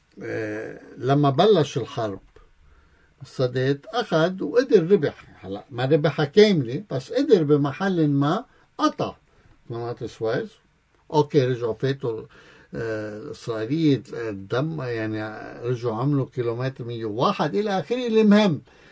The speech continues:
المهم إنه قدر قطع هيدا الزلمة قناة السويس وحط الأمور بنصابها تيفوتوا بمفاوضات. المفاوضات تبعته،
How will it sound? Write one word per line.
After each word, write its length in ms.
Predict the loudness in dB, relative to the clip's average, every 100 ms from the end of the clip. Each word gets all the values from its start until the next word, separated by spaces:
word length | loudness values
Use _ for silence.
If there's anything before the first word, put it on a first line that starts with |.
| -10 0
المهم 460 | 2 4 4 2
إنه 260 | 0 2 2
قدر 400 | 2 0 4 4
قطع 500 | 4 -2 0 -2 0
هيدا 320 | 2 2 2
الزلمة 540 | 2 2 2 2 -2 0
قناة 240 | 0 0 -2
السويس 440 | -6 -4 -4 -2 -6
وحط 380 | -2 -2 0 -4
الأمور 460 | -2 0 2 0
بنصابها 600 | 2 0 0 0 0 0
تيفوتوا 540 | 2 0 2 0 2 4
بمفاوضات. 840 | 4 2 0 -2 -2 -2 -6 -12 _ _ _ _ _ _ _ _ _ -20 -20 -20 _ 2
المفاوضات 720 | 4 6 8 8 8 6 2 2
تبعته، 760 | 4 6 4 2 0 0 -2